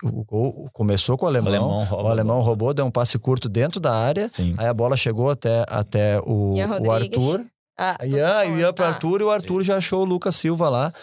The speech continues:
Speaker 1: É, assim, e, e, pô, eu joguei muito tempo com o alemão, eu brinco com ele também, a gente fala,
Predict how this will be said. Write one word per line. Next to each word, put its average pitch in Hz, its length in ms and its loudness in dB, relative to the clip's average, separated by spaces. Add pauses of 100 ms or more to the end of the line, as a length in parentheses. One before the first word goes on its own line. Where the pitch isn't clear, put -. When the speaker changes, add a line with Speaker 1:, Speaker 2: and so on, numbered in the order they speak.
(200)
Speaker 1:
É, 123 140 2
assim, 123 200 2
e, 117 420 2
e, 120 60 -2
pô, 113 220 -2
eu 127 140 0
joguei 147 280 0
muito 156 220 -2
tempo 143 180 0
com 139 60 -2
o 135 40 4
alemão, 120 420 2
eu 113 80 2
brinco 127 340 0
com 117 100 -2
ele 123 140 2
também, 104 340 0
a 101 60 2
gente 104 380 0 (380)
fala, 117 380 -2